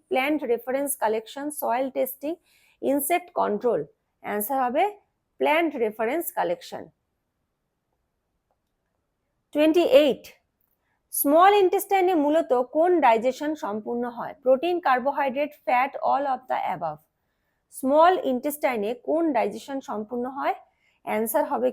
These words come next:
কিন্তু all of the above, ঠিক আছে? মানে প্রোটিন,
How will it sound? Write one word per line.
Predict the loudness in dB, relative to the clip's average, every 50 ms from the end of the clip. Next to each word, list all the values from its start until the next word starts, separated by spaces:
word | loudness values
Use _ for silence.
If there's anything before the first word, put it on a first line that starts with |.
| -2
কিন্তু | -4 -6 -4 -6 -6 _ -2 0 0 -2 -2 -4 _ _ _ _ _ _ _ -2 2 4 4 6
all | 6 6 6 4 4 2 -2
of | -2 -6 -8 -4 -2
the | 0 0 0 0 -2 -2
above, | 0 0 0 0 0 -2 -6 -18 _ _ _ -6
ঠিক | -2 -2 -2
আছে? | -2 -2 -8 -8 -10 _ _ _ _ _ _ -6
মানে | -4 -2 -2 -2 -4 -2 -2
প্রোটিন, | -2 -2 0 -2 -2